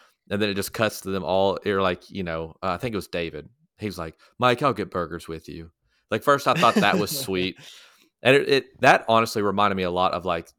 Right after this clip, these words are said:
Speaker 1: what you're talking about, David, with, like, you know, all of our buddies. It's like, and then it just cuts to them all eating burgers in the car, completely silent. Like, they didn't even need to say anything, but it's just like, I was like, "Oh, that is, like, that's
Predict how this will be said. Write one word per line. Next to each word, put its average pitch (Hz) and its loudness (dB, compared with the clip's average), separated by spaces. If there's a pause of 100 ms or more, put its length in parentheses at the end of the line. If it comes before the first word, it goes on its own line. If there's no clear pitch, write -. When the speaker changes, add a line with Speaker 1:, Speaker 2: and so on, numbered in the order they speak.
(120)
Speaker 1:
what 95 -4
you're 90 -4
talking 90 -4
about, 80 -10
David, 82 -8
with, 82 -14
like, 87 -8 (240)
you 101 -8
know, 90 -2
all 107 4
of 104 0
our 87 2
buddies. 82 -6
It's 101 -8
like, 90 -6 (880)
and 107 -4
then 117 2
it 107 -2
just 104 -6
cuts 117 -2
to 104 -10
them 101 -2
all 104 2
eating 107 -6
burgers 101 -4
in 98 -10
the 95 -8
car, 98 0
completely 135 -4
silent. 107 -2
Like, 95 -4
they 98 0
didn't 123 -2
even 110 -2
need 98 -8
to 98 -6
say 90 -6
anything, 110 -8
but 92 -6
it's 92 -8
just 95 -12
like, 87 -6 (800)
I 101 2
was 107 -2
like, 90 -6 (200)
"Oh, 131 -2
that 139 -2
is, 135 -6
like, 101 -8 (720)
that's - -6